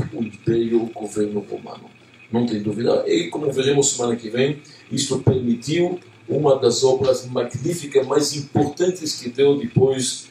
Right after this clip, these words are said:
o que, que se chama o Mar do Talmud. Vamos terminar com algumas conversas que tive no Talmud, são recordadas, porque, obviamente, que Rabi Yehuda Hanassi, quando ele compilou a Leorá, ele colocou também um pouco algumas, não todas, obviamente, mas algumas das suas conversas que teve com Antoninos,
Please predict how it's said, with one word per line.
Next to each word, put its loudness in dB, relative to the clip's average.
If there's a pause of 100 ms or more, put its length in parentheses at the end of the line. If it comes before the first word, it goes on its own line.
(360)
o 4
que, -2
que -4
se -2
chama 2
o 6
Mar 2
do 2
Talmud. 4 (760)
Vamos 4
terminar 4
com 2 (500)
algumas 2
conversas 2
que -12
tive 0
no -2
Talmud, 2
são 2
recordadas, 2
porque, -8 (280)
obviamente, 2
que 0
Rabi 2
Yehuda 4
Hanassi, 0
quando 2
ele 0
compilou 2
a -12
Leorá, 4
ele -2
colocou 2
também 2
um -4
pouco 0
algumas, 2
não -2
todas, 4
obviamente, 2
mas 6
algumas 4
das 2
suas 0
conversas 0
que -10
teve 2
com -2
Antoninos, 2